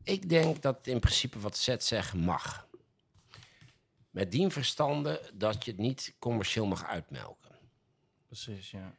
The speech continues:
Speaker 2: Dat denk
Speaker 1: Dus
Speaker 2: ik ook.
Speaker 1: als ik, eh, nummer De Laatste luister en ik vertel er wat over, dan mag ik dat gewoon doen.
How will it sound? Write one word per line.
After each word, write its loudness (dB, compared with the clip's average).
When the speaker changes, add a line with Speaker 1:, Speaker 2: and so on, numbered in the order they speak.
Speaker 2:
Dat -8
denk -
Speaker 1:
Dus 6
Speaker 2:
ik -4
ook. -6
Speaker 1:
als 2
ik, -2
eh, -2
nummer 2
De 0
Laatste 0
luister -4
en -6
ik -8
vertel -6
er -4
wat -8
over, -4
dan -4
mag -2
ik -14
dat -6
gewoon -8
doen. -14